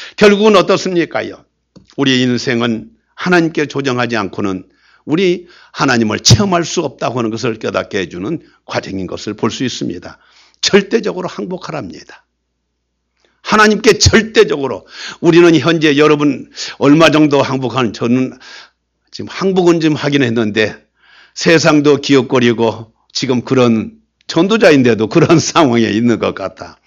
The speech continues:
근데 여기 보니까요, 이 말씀을 준비한 보니까 절대적으로 항복하래요. 하나님이 주 되심을 믿고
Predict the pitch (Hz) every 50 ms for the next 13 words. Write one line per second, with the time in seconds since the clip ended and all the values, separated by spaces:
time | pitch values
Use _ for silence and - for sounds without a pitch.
0 | _ _ _ _ - - 254 254 254 220 190 151 156 170 - - 123 120 107 -
1 | - 107 117 139 135 107 110 117 107 107 98 101 - - 120 135 139 - - 120
2 | 120 104 101 95 92 92 95 92 87 - - - - - - - - - - -
3 | - 143 139 135 - - 226 170 143 151 139 113 101 104 107 104 104 - - 160
4 | 160 175 160 - - - 110 95 - 85 85 - - _ _ _ _ _ _ _
5 | _ _ _ _ _ _ _ _ _ _ _ _ _ _ - - - - - -
6 | - - 214 233 233 240 254 240 240 233 226 220 202 170 - - 269 320 302 277
7 | 226 - 240 214 185 170 156 147 143 143 135 143 - - 110 98 - -